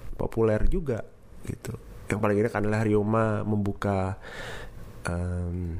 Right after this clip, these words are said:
helmnya setelah dia beraksi gitu, terus dia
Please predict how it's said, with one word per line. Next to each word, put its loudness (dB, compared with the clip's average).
helmnya 12
setelah 0
dia -2
beraksi 0
gitu, -2
terus -6
dia 0